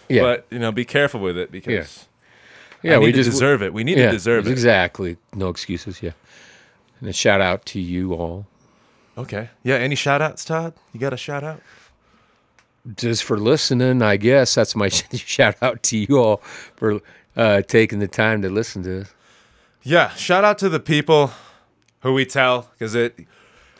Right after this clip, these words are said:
Speaker 2: right
Speaker 1: Right
Speaker 2: now
Speaker 1: now,
Speaker 2: it's
Speaker 1: too, we tell, yeah.
Speaker 2: it's traveling by word of mouth.
Speaker 1: Well, and I, I, I don't know the download thing, but I saw our first one has, like, forty-seven or something, so I don't know if people
Speaker 2: Which I,
Speaker 1: yeah.
Speaker 2: uh,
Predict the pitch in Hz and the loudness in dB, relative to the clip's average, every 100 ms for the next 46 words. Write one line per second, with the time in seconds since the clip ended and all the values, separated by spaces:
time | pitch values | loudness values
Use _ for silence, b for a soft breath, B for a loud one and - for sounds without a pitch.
0 | - 180 165 165 156 143 120 147 127 101 | 2 6 6 6 6 4 2 2 4 2
1 | 90 95 82 73 76 76 73 135 - - | 0 -2 -2 -2 -4 -4 -4 -8 -8 0
2 | 165 170 160 156 127 120 110 117 123 123 | 2 2 0 -4 0 -2 0 0 -2 -2
3 | 101 85 - - b b b - 110 123 | -4 -6 -14 -20 b b b 0 2 4
4 | 135 143 120 127 131 127 135 135 127 113 | 6 6 6 4 4 4 4 2 2 0
5 | 104 98 113 127 135 127 131 113 101 - | 2 4 4 6 4 4 0 2 0 2
6 | 113 107 101 95 - 120 110 - 117 107 | 4 4 4 0 -2 2 2 2 -2 0
7 | 95 87 87 82 - - 104 101 90 - | -2 -4 -4 -8 -10 -4 -2 -2 -4 -4
8 | 95 101 117 120 113 123 120 113 107 87 | -2 -2 -4 -6 -6 -6 -8 -8 -8 -6
9 | 90 90 87 - 90 90 82 - 143 160 | -6 -6 -10 -10 -6 -4 -6 -8 -4 -2
10 | 156 135 117 | 0 -2 -6